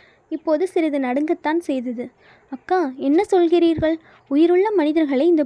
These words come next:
புலிகளுக்கு இரையாக கொடுப்பார்களா என்ன?" என்று கேட்டாள். "அப்படி செய்ய மாட்டார்கள். இந்த தங்கசாலைக்கு அடியில் பாதாள சிறை இருக்கிறது என்று சொன்னேன் அல்லவா? அதற்குள் போவதற்கும் வருவதற்கும் ஒரே வழிதான்.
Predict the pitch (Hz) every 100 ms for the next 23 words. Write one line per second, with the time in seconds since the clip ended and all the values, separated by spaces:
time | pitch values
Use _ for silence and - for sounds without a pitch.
0 | - 320 370 359 359 311 294 330 330 339
1 | 302 277 254 254 247 294 359 330 269 254
2 | 269 311 285 240 233 - _ _ _ _
3 | - 254 - 359 349 349 392 330 262 247
4 | 240 233 330 - _ - 302 294 254 262
5 | 339 381 370 339 320 277 247 285 349 320
6 | 269 294 320 330 320 294 277 254 277 277
7 | 262 254 - 269 262 262 254 247 302 320
8 | 254 - - - 254 294 302 359 359 302
9 | 302 302 277 370 330 277 285 277 277 370
10 | 285 254 294 294 254 247 254